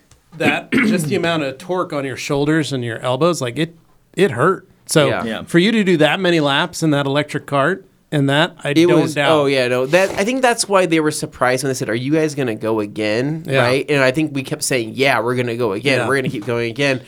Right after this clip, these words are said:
Speaker 2: I think that they were like, "Yeah," like, I don't think you realize that you're, you're, you're gonna be messed up if you
Speaker 1: Yeah,
Speaker 2: go
Speaker 1: you're
Speaker 2: that
Speaker 1: gonna be
Speaker 3: Yeah.
Speaker 1: sore.
Speaker 2: In that one wreck I had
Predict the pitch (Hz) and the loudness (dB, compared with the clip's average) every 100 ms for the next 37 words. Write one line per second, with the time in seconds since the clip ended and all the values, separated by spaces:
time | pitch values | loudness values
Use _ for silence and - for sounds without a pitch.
0 | - - - 151 170 208 202 165 160 147 | -18 -12 -2 0 0 -2 -2 -2 0 0
1 | 139 131 127 131 135 147 156 156 156 151 | 2 0 -2 -8 -4 0 2 2 2 0
2 | 135 151 165 156 135 127 131 135 131 123 | 0 0 0 0 -2 -2 0 2 2 2
3 | 123 127 131 123 131 139 - 135 139 139 | -2 2 0 0 -2 -4 -4 -2 -2 -2
4 | 131 113 113 117 117 - 127 98 113 107 | -4 -4 -2 -4 -4 -2 -2 0 -4 -6
5 | 127 120 113 110 135 120 113 135 107 - | -4 -2 -2 0 0 0 -2 -4 -6 -10
6 | 127 - - _ - 151 147 147 156 143 | -18 -20 -20 _ -4 -2 0 2 0 2
7 | 143 135 131 127 135 120 117 | 0 0 -4 -2 0 0 0